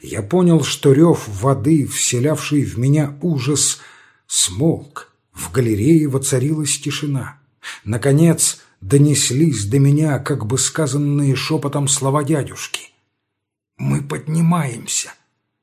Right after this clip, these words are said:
«Что вы хотите сказать?» — вскричал я. «Да, мы поднимаемся! Поднимаемся!» Я протянул руку, дотронулся до стены. Моя рука была вся в крови. Мы поднимались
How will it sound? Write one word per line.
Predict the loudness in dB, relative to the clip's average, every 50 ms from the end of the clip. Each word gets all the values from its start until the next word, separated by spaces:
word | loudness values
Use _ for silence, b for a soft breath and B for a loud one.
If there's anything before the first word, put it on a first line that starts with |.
| _ _ -6
«Что | -4 -4 -2 0 0 0
вы | 2 0
хотите | -2 -4 -4 -4 -4 -2 0
сказать?» — | 2 2 2 2 2 0 2 2 2 2 2 0 -2
вскричал | -4 -4 -2 -2 -2 0 2 2 2 2 2
я. | 2 2 2 2 0 -2 -6 -12 B B B B B B B B B
«Да, | B -4 0 0 2 2 2 2 0
мы | 0 -2 -2 -2
поднимаемся! | 0 -2 -2 0 0 2 2 2 2 0 -2 -2 -6 -10 -12 -10 -8 -6 -6 -6 -8 -12 -20 _ _ _ _
Поднимаемся!» | 2 2 2 4 4 6 6 8 8 8 6 6 4 4 2 2 0 0 -2 -4 -4 -4 -4 -8 -14 _ _ _ _ _ _ _ _ _ _ _ _ _ _ _ _ _ _ _ _
Я | -14 -8 -6 -6 -4
протянул | -4 -4 -2 0 0 0 2 0 0 0
руку, | 0 2 2 0 0 0 0 0 0 -2 -6 B B B B B
дотронулся | -4 -2 -2 -2 -2 -2 -2 0 0 0 -2 -2 -4 -4 -4
до | -4 -4
стены. | -4 -4 -6 -4 -4 -2 -2 -2 -4 -6 -12 -18 B B B B B
Моя | B -10 -8 -4 0 2 4
рука | 4 4 2 2 0 0 0
была | 0 0 0 0 0
вся | -2 -2 -2 -2 -2 -4
в | -4 -6 -10
крови. | -10 -8 -8 -6 -8 -10 -12 -14 _ _ _ B B B B
Мы | -6 0 0 0 2
поднимались | 2 0 0 2 4 4 6 6 6 6 6 8 8 6 6 6 4 0 -4 -6